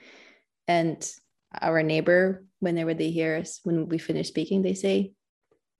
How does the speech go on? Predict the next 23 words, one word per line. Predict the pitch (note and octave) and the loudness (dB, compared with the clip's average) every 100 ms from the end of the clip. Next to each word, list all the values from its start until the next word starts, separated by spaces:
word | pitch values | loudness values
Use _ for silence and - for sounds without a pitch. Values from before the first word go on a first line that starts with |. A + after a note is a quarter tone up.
| _ - | _ -4
"Thank | - - | -2 -2
you." | - F3 _ _ _ _ _ _ _ _ _ _ _ _ | -6 -10 _ _ _ _ _ _ _ _ _ _ _ _
And | F3 | -2
then | D#3 E3 | 0 0
we | E3 | 0
go | E3 D#3 E3 - _ _ F#3 | 0 -2 -4 -8 _ _ -2
move | E3 | 0
on. | D#3+ E3 | 2 4
And | F3 F3+ | 4 6
this | F3+ | 4
is | F3 | 2
something | F3 E3 D#3 | 0 2 2
I | D3+ | 2
also | D3+ D3+ D#3 | 2 2 0
recommend | D3+ E3 D#3+ D3+ D3+ - - - | -2 -2 -2 -2 -4 -8 -16 -6
playing | F#3 F3 D#3+ D3 C#3+ | 0 2 2 2 0
at | D3 | -2
the | D3 | -4
family | C#3 F3 E3 C3+ C#3 | -2 2 2 0 -2
gatherings | C3+ C3 A2+ C#3 E3 - - | -2 -2 -4 -6 -8 -8 -4
as | C#3 - | -4 0
well, | D3 D3 D#3 _ _ - - - _ _ - | 2 2 -2 _ _ -20 -20 -20 _ _ 0
'cause | D3 C#3+ - - | 2 2 -4 -10